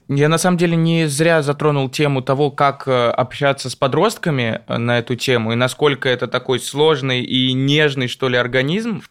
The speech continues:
потому что я веду еще одну передачу на «Комсомольской правде», э, подростковую, и мы очень долго там спорили, и так, наверное, не пришли к какому-то четкому выводу, э, по поводу того, нужно ли, э, вводить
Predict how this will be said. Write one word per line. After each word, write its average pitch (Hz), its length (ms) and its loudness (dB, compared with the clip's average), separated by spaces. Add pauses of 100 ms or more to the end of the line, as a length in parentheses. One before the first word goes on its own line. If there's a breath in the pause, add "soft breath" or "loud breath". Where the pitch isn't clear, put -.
потому 160 320 2
что 143 400 0
я 139 340 2
веду 131 380 -2
еще 135 240 0
одну 123 160 -4
передачу 123 400 -4
на 120 80 -10
«Комсомольской 123 440 -6
правде», 190 360 0 (140)
э, 117 520 0
подростковую, 127 720 0
и - 100 -2
мы 139 140 0
очень 151 240 -2
долго 147 260 0
там 127 200 -2
спорили, 180 480 0
и 123 180 -4
так, 156 240 -2
наверное, 135 360 0
не 131 100 -2
пришли 143 340 -4
к 151 80 -8
какому-то 131 420 -2
четкому 127 480 -2
выводу, 151 440 2 (440 loud breath)
э, 120 220 2
по 131 100 0
поводу 135 340 0
того, 143 260 2
нужно 160 420 2
ли, 139 340 0
э, 123 320 -2
вводить 131 800 -2